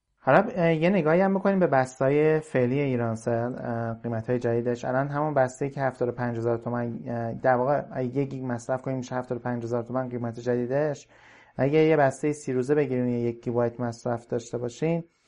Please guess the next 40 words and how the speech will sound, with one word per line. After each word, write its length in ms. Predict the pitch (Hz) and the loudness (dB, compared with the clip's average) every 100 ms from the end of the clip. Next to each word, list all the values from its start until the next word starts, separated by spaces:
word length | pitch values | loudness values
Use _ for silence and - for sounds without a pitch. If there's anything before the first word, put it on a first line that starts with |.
| - _ _ - | -20 _ _ -8
می‌شه 360 | 131 151 156 | -2 2 4
حدود 540 | 139 135 143 151 151 147 - - | 4 4 6 8 6 2 -10 -4
سیزده 500 | 139 123 120 131 131 | 0 2 4 4 4
هزار 440 | 123 - 117 120 | 0 -4 0 0
تومن. 500 | 113 117 117 143 220 - _ - | 0 -2 0 -2 -4 -8 _ -4
خب، 100 | 135 | -4
سیز-، 260 | - 147 | -6 -12
این، 280 | 147 151 156 | -6 -4 -4
این 180 | 160 160 | -4 2
بسته 300 | 151 139 156 | 2 2 0
که 100 | 151 | 2
به 80 | 147 | 4
درد 280 | 131 139 147 | 4 2 0
خیلیامون 540 | 147 143 147 143 147 | -2 -2 0 0 -2
نمیخوره 480 | 139 120 123 120 143 | -4 -2 0 0 0
چون 220 | - 131 | -2 -4
که 260 | 127 127 123 | -2 -4 -2
خیلی 140 | 123 123 | -4 -2
حجمش 380 | 123 120 117 | -2 -4 -8
پایینه. 500 | - 113 113 117 147 - _ - - - - | -6 -4 -2 -2 -4 -6 _ -20 -20 -20 0
یه 100 | 165 | 6
بستهٔ 300 | 165 151 175 | 6 6 2
سی 180 | 175 156 | 0 -2
روزه 220 | 143 156 | -2 0
بگیریم 300 | 170 151 135 | 2 2 -2
و 100 | 127 | -2
پنجاه 400 | 127 127 127 127 | -2 -2 0 -2
گیگابایت 560 | 127 123 123 123 123 - | -4 -2 2 2 0 -2
باشه 220 | 127 180 | -2 -2
می‌شه 180 | 175 175 | -4 -2
چهل 260 | 165 151 | 0 0
هزار 280 | 117 110 107 | 0 0 -4
تومن 320 | 107 107 107 110 _ _ _ _ _ _ | -6 -10 -12 -16 _ _ _ _ _ _
که 340 | 131 127 127 123 | -4 0 0 0
تقریباً 280 | 123 131 | -2 -2
دو 180 | 139 131 | -2 0
برابر 320 | 120 117 127 | 0 0 -2
قیمت 280 | 143 143 139 147 | -4 -6 -4 0
قبلی 240 | 143 139 | 0 0
هستش. 640 | 139 135 - 143 147 - | -4 -6 -6 -4 -4 -10